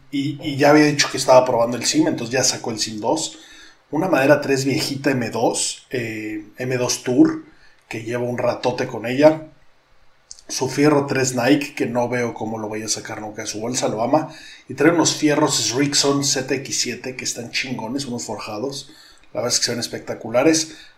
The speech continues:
Él todo lo previo lo había ganado con los Mizuno y ahorita estos Srixon se parecen bastante, eh, son muy del tipo, entonces... Eh, pues qué delicia para Srixon tener este triunfo, tener ese representante sin, sin pagarle el billete, ¿no?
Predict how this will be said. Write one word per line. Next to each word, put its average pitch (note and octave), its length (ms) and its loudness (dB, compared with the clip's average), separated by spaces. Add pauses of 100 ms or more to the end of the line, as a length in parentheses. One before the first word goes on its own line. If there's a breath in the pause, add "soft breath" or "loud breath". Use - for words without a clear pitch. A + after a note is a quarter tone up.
(200 loud breath)
Él B2+ 320 -6
todo C3+ 240 4
lo B2+ 180 4
previo C3+ 760 6
lo A#2 120 2
había B2 140 2
ganado B2 240 4
con - 100 -4
los A2+ 140 -6
Mizuno F#3 500 2
y B2 120 -4
ahorita B2+ 300 -2
estos C3+ 260 -2
Srixon C3 380 -4
se C3 120 -2
parecen - 480 -2
bastante, B2 640 -6 (360 loud breath)
eh, G#2+ 240 -6
son A#2+ 180 -4
muy B2+ 140 0
del G#2+ 180 -4
tipo, A#2+ 260 -4
entonces... B2+ 680 -2 (320 loud breath)
Eh, A2+ 400 -6
pues A2 200 -8
qué B2+ 240 -4
delicia B2+ 600 0
para A#2 240 -2
Srixon C3+ 580 0
tener A2 300 -10
este A2+ 260 -8
triunfo, C#3 500 4
tener A2 280 -4
ese - 160 -2
representante A2 680 -2
sin, G#2+ 320 -4
sin - 220 -8
pagarle A2 300 -4
el G#2 80 -6
billete, G#2+ 460 -8
¿no? D#3 200 -4